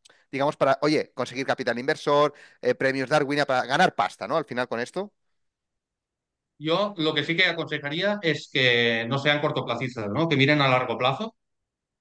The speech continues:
Speaker 2: eh, sobre todo que controlen el, el riesgo. Si pueden automatizar la estrategia, yo creo que mucho mejor para saber si realmente es ganadora o no es ganadora.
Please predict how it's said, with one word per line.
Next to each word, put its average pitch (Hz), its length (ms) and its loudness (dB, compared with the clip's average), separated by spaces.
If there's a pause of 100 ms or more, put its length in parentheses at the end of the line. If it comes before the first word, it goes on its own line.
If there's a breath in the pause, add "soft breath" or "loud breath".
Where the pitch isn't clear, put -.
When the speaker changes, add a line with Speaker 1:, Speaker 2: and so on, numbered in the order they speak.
(300)
Speaker 2:
eh, 127 880 0
sobre 143 280 2
todo 160 220 6
que 165 120 0
controlen 143 460 -2
el, 123 380 -4
el 127 140 -2
riesgo. 156 560 0 (160)
Si - 240 0
pueden 170 280 4
automatizar 147 580 -2
la 139 80 0
estrategia, 131 600 0
yo 127 120 -2
creo 135 240 2
que 123 220 2
mucho 139 240 2
mejor 139 340 0
para 123 220 2
saber 131 280 -2
si 131 160 -2
realmente 120 440 0
es 117 80 -4
ganadora 117 420 2
o 113 80 -2
no 117 100 0
es 117 60 -2
ganadora. 113 420 0